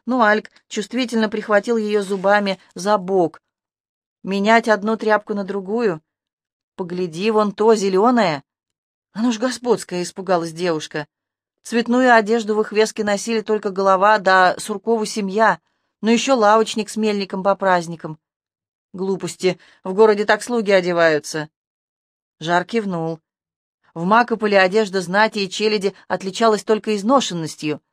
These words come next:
Хозяин неделю пощеголял, дворецкому пожаловал. Тот через месяц кучеру, через полгода — коровнюху, а там и дарующихся в мусоре бродяг очередь дойдет.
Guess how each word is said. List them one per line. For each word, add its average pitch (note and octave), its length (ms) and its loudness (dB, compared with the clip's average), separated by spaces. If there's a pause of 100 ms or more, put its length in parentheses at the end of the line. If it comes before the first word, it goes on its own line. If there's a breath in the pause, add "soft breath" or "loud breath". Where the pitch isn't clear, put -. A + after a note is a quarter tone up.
(440)
Хозяин G#3+ 480 2
неделю A3 400 0
пощеголял, F3+ 640 0
дворецкому F3 520 -2
пожаловал. G#3 680 0 (420)
Тот C#4+ 200 2
через G3 260 -2
месяц F#3 340 -6
кучеру, A3 540 0 (180 soft breath)
через A#3 260 -4
полгода — F#3 680 2 (260 soft breath)
коровнюху, A#3 800 0 (400)
а G#3 160 0
там C#4+ 300 4 (320 soft breath)
и G#3+ 100 -4
дарующихся A3+ 640 2
в G3 60 -4
мусоре A3+ 320 0
бродяг G3 500 2
очередь G#3+ 340 0
дойдет. F#3 480 -2